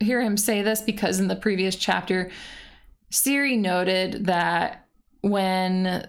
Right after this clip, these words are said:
they were leaving Steiga Castle, she asked him something along the lines of, like, "Okay, like, everything's good now, right? Like, we're, like, you know, we defeated evil. Everything will go back to being good. We'll, we'll be fine. The world will be a,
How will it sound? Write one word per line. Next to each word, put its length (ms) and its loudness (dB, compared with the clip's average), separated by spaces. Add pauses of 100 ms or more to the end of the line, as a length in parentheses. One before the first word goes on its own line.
they 280 2
were 140 2
leaving 380 0
Steiga 480 0
Castle, 800 -2 (380)
she 580 0
asked 320 0
him 80 0
something 300 0
along 280 0
the 60 0
lines 300 0
of, 80 -2
like, 160 -2
"Okay, 320 0
like, 160 0
everything's 480 0
good 240 0
now, 240 0
right? 480 0 (360)
Like, 140 -2
we're, 440 -2
like, 180 -6 (100)
you 200 -2
know, 80 0
we 100 0
defeated 420 0
evil. 320 0
Everything 680 0
will 300 -2 (120)
go 200 -2
back 340 -6
to 100 -6
being 380 -2
good. 380 0
We'll, 240 -2
we'll 380 -2
be 160 -2
fine. 640 0
The 100 -4
world 280 0
will 80 -2
be 160 0
a, 160 -4